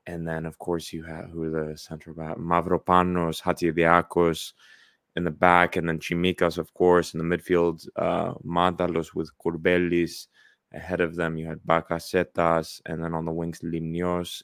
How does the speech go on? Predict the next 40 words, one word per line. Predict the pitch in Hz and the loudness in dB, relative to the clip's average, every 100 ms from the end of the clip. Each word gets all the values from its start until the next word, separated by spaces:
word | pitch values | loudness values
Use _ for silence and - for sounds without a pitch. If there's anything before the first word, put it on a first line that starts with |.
| _ | _
and | 80 80 | -12 -8
Masouras, | 78 76 78 - 87 85 82 78 - _ - _ _ | -8 -10 -10 -6 -4 -2 -2 -4 -14 _ -20 _ _
and | - 90 | -4 0
up | - 87 - | 2 0 -2
top, | 82 - | -4 0
Giakoumakis. | 82 82 90 85 80 - | 2 0 -2 -2 -4 -6
So | - 92 | -4 -2
a | 85 | -2
strong | - 104 104 101 95 - | -2 0 2 0 -6 -8
Greek | 95 95 92 | -2 -2 0
national | 87 87 - 82 | -2 -2 -4 -10
team, | - 90 82 | -6 -6 -4
a | 80 | -4
more | 82 82 | -2 -2
attacking | - 87 87 87 85 80 | 0 -2 0 -4 -6 -8
team | - 87 82 - _ _ _ _ _ - | -8 -6 -6 -10 _ _ _ _ _ -8
than | 90 | -2
we | 85 | -2
saw | - 82 | 0 0
in | 80 80 | 0 4
Belfast, | 87 92 95 90 - | 6 6 4 2 2
I | |
would | 87 82 | -2 -2
say, | - 90 85 | 2 4 6
with, | 82 82 82 82 - | 4 0 -2 -2 -4
uh, | 85 85 85 87 92 | -4 -2 -4 -4 -4
Mantalos | 90 87 90 90 87 - | 0 0 2 0 -2 -6
playing | 87 85 85 | -6 -4 -4
a | |
bit | 80 80 - | -4 -6 -4
deeper. | 98 98 90 87 82 - _ _ _ _ _ _ _ - | -4 0 2 2 0 -6 _ _ _ _ _ _ _ 0
Um, | 90 87 87 85 _ _ _ _ _ _ _ _ - | 2 2 -2 -8 _ _ _ _ _ _ _ _ -2
yeah, | 120 113 90 | 4 6 4
a | 101 | 2
good | 110 117 | 0 0
start, | - 120 151 - | 4 4 4 0
a | 95 | -2
good | 98 104 | 0 -4
start. | - 98 92 95 - | -2 2 2 2 -2
I, | 92 90 85 | -4 -4 -6